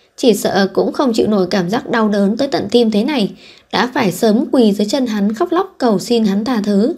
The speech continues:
Nhưng nàng không chỉ không quỳ,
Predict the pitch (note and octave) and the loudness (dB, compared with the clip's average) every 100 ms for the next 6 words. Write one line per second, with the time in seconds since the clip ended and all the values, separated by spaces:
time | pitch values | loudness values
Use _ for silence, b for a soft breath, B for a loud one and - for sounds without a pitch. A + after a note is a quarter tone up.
0 | - b b b b b - A3+ A3 G#3 | -10 b b b b b -2 2 2 0
1 | G3+ A3 G3+ E4 D#4 A#3 G3 E4 D#4 B3+ | 0 0 2 0 0 0 0 0 2 4
2 | A3 G3+ | 4 2